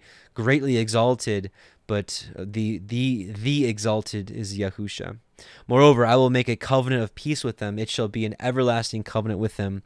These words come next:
And I will place them and multiply them, and s-, will set my sanctuary in the midst of them forever." So the New Jerusalem is called the tabernacle, the sanctuary,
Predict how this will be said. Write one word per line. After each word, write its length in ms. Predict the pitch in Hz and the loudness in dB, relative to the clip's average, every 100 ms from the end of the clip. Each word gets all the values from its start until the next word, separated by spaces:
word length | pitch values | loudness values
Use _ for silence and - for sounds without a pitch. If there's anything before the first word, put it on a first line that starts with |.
| - - - - | -16 -20 -16 -4
And 100 | 113 | 0
I 40 | |
will 120 | 120 | 0
place 420 | - - 131 147 | -2 -2 0 0
them 220 | - 104 104 | -2 -4 -2
and 120 | 107 | -2
multiply 520 | 113 135 - - 104 | 0 0 -2 -4 -2
them, 260 | 104 101 107 | -2 -4 -6
and 260 | 98 104 | -8 -8
s-, 220 | - - | -8 -8
will 120 | 127 107 | -6 -2
set 280 | - 160 | 2 2
my 140 | 131 120 | 0 -2
sanctuary 960 | - - 143 165 - 127 107 101 101 101 | -2 0 0 0 -2 0 2 2 0 -2
in 80 | |
the 80 | 104 | -2
midst 220 | 107 117 | -2 -2
of 80 | 113 | -4
them 100 | 107 | -4
forever." 420 | 101 110 113 98 - - - | -2 -2 0 -2 -6 -16 -12
So 160 | - 123 | -2 2
the 160 | 113 | 2
New 160 | 113 131 | 2 2
Jerusalem 400 | 117 120 - 107 | 4 2 2 -4
is 80 | - | -2
called 340 | 117 107 104 | 2 2 2
the 140 | - 101 | -4 -4
tabernacle, 720 | - 135 139 135 127 123 120 | 2 2 4 2 2 -2 -2
the 100 | 98 | -2
sanctuary, 840 | - 135 139 143 123 120 117 113 | 0 0 2 4 4 4 2 0